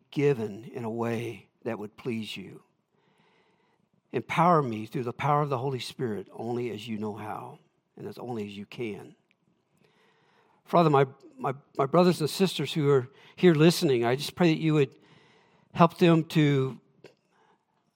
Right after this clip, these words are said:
understand and to catch the words that I'm saying. And, and if there's something that is spoken that doesn't ma-, quite make sense, just give them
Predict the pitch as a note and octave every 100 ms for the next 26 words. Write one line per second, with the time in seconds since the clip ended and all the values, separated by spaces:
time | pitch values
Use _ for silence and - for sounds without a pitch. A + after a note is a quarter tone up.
0 | _ D3 C#3+ C3+ - D#3+ E3 C3+ G#2 A2+
1 | A2+ A2 D#3 B2+ - _ _ _ _ _
2 | - F#3+ E3+ - - - - _ _ _
3 | _ _ - D3+ B2 D#3 D#3 C3 - C3+
4 | A#2 A#2 - - - - - E3 D3+ D3
5 | B2+ A#2 A2 G#2+ - _ _ _ - C#3+
6 | C3+ C#3 - F3 F#3 D#3+ D#3 D3 C3+ -
7 | F#3 E3+ F#3 D3+ D3+ C#3+ - - E3 D#3
8 | E3 D3+ - - D#3+ D3+ C#3+ - F3+ D#3
9 | - D3 - D3 F3+ F3+ D#3+ E3 D3+